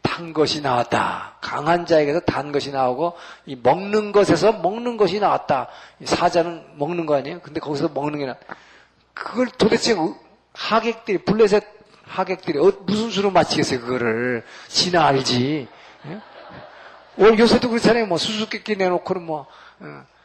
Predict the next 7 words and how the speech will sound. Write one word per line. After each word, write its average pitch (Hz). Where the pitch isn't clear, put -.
원래 233
낸 226
사람이 233
맞히는 233
거 240
아니에요, 240
그죠? 254